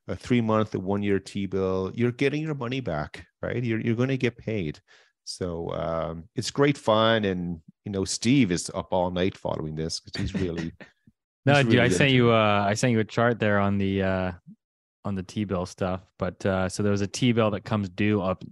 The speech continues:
Speaker 2: on June sixth. Uh, it was, it was yielding more than seven percent.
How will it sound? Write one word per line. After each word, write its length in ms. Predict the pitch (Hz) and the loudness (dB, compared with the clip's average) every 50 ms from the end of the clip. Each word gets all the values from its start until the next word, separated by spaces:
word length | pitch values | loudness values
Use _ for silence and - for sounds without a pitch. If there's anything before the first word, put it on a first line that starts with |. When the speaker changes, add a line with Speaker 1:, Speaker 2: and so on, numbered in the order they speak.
| 82 | -8
Speaker 2:
on 280 | - 98 95 95 92 90 | -6 -4 -4 -4 -6 -8
June 300 | 85 - 170 170 170 156 | -2 0 2 2 2 2
sixth. 600 | 147 - - - - 127 101 - - - - - - _ - - - _ _ - | 0 -2 -2 0 0 0 0 -2 -6 -10 -10 -10 -12 _ -20 -20 -20 _ _ -4
Uh, 180 | 95 92 95 95 | -2 -2 -2 -2
it 60 | 95 | -2
was, 120 | 95 92 107 | -4 -2 -2
it 180 | 113 113 113 | -2 0 0
was 160 | 107 101 92 | -2 -2 -2
yielding 320 | 101 107 110 107 104 104 98 | 0 2 2 2 2 2 2
more 180 | 98 98 101 | 2 2 0
than 140 | 101 95 95 92 | 0 0 -4 -6
seven 360 | - - 110 101 95 98 90 | -2 -2 -2 0 0 -2 -6
percent. 460 | - 90 - - - 95 90 82 71 | -6 -8 -6 -6 -4 -6 -6 -8 -12